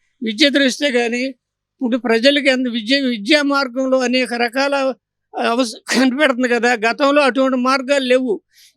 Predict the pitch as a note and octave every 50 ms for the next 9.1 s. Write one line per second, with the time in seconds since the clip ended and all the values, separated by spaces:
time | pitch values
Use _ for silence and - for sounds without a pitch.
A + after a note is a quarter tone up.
0 | - - G#3 B3 C#4 A#3+ C#4 C#4+ - - A#3 A3+ B3+ C4+ C#4+ A#3+ D4 D4+ C#4 C#4
1 | C#4 B3+ C4 C4 B3 A3 B3+ A#3 A#3+ B3 A#3 - C4 B3+ C4 C4+ D#4+ E4 _ _
2 | _ _ _ - - F#3+ A3 C4+ C#4+ B3 C4 C#4 C4+ C4+ A#3 C#4 C#4 C4 C4+ C4+
3 | C4 B3 A#3+ A#3+ A3+ A#3 - A3+ A3 G#3+ G3+ F#3+ - A#3 A3+ B3 C4+ B3+ B3+ C#4+
4 | C4+ C4+ C4 B3+ B3 B3+ A#3 A#3 A#3+ A#3 A#3+ A3 G#3 C4 C4 A#3+ A3+ G3+ C#4+ C#4+
5 | C4+ A3+ B3+ C4 C4 C4 B3+ C4 B3+ B3+ B3+ B3+ B3+ B3 B3 A#3 G#3 A#3+ A#3 A3+
6 | B3 A#3+ - G#3+ G#3 A3 G#3+ A3+ C#4+ D4 A#3 A3+ A3 G#3+ G#3+ G#3 F3+ - - G3+
7 | F3+ E3+ G3 - _ _ _ _ _ _ _ _ _ - - F#3 G3+ A3+ A#3+ C#4+
8 | C#4+ D4+ C#4+ D4 D4 C#4+ C#4 B3 C#4+ C#4 C4 C#4+ B3 C4 C#4+ C#4 B3+ B3+ B3 A#3
9 | D#4+